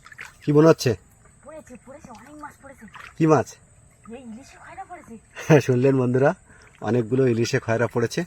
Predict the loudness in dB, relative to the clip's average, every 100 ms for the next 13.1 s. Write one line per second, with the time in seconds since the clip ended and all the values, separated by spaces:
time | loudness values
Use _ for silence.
0 | -4 -4 -4 -4 -4 -2 0 0 -2 -6
1 | -20 -20 -20 -20 -20 -20 -20 -20 -20 -10
2 | -2 0 2 2 2 -2 -2 -6 -4 -4
3 | -4 -8 -20 -20 -20 -20 -20 -20 -16 -14
4 | -14 -14 -14 -16 -18 -20 -18 -18 -18 -16
5 | -16 -10 -10 -8 -10 -10 -10 -12 -16 -10
6 | -10 -8 -6 -4 -6 -6 -10 -10 -14 -16
7 | -18 -18 -20 -20 -20 -20 -20 _ _ -6
8 | -6 -6 -8 -6 -6 -8 -14 -8 -6 -6
9 | -6 -8 -10 -12 -16 -16 -12 -8 -8 -10
10 | -12 -12 -10 -12 -12 -10 -10 -10 -12 -12
11 | -16 -14 -14 -14 -16 -18 -18 -18 -20 -16
12 | -14 -14 -12 -12 -12 -16 -14 -12 -10 -10
13 | -12